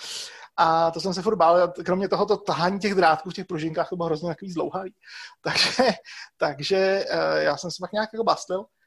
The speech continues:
a, eh, jako z-, kroužky byly skvělý, protože pak se jezdil na tábory a tak. A, a, a na různý soutěže a to vlastně bylo jako hrozně skvělý, protože já jsem nějak vlastně na té základní škole si jako pamatuju, že jako v ostatní třeba jako hráli nějaký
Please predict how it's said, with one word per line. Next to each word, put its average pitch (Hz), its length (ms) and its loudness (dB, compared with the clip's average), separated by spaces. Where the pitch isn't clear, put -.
a, 170 400 4
eh, 156 420 -2
jako 190 460 0
z-, 180 340 -10
kroužky 180 280 -2
byly 208 140 0
skvělý, 196 340 -2
protože 180 200 -4
pak 185 120 -4
se - 80 -2
jezdil 185 240 0
na 196 100 0
tábory 170 500 2
a - 80 -2
tak. 160 300 0
A, 165 480 4
a, 180 140 0
a - 180 -6
na 170 120 0
různý 175 260 -6
soutěže 180 720 0
a 175 100 -2
to 175 120 -4
vlastně 165 280 -2
bylo 170 120 -2
jako 170 140 -8
hrozně 180 220 -4
skvělý, 175 300 -8
protože 170 300 -4
já 180 160 4
jsem 180 220 -4
nějak 175 200 0
vlastně 185 240 -6
na 180 60 -2
té 196 140 -12
základní 180 400 -2
škole 170 220 -4
si 180 120 -10
jako 185 200 -6
pamatuju, 175 460 -4
že 165 120 -4
jako 170 220 -6
v - 120 -16
ostatní 180 360 -8
třeba 175 240 -2
jako 170 180 -2
hráli 170 240 2
nějaký 165 180 0